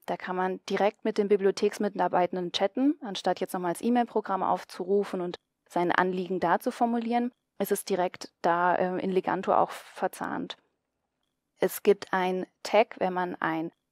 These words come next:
Buch oder ein E-Book, äh, lizenzieren lassen möchte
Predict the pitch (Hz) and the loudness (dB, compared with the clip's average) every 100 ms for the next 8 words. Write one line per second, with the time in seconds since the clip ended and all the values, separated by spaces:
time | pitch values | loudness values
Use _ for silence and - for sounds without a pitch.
0 | _ - 269 285 - 190 175 180 - 262 | _ 0 2 2 4 4 4 0 0 4
1 | 233 233 - - 196 190 185 175 254 262 | 6 6 6 0 2 0 -2 -2 0 2
2 | 226 220 214 202 - 196 208 - 190 | 2 2 -4 -6 -2 0 0 2 2